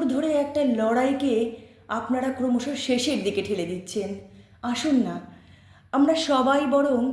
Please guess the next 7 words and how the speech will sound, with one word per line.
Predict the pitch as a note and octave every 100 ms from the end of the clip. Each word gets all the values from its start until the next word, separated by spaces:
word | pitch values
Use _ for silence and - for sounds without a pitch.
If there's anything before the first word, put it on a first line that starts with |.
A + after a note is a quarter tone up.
| - - -
একটু | B3+ E4
স্বাবলম্বী | - - A#3 C4 C#4+ B3+ A3
হতে | G3+ G3+ G3+
শিখি, | - G3+ G3 F#3 F#3+ - _ _ _ -
আকাশে | G#3 A3 A3+ A3+ A#3
ভর | E3+ A#3 A3+ A3+
দিয়ে | A#3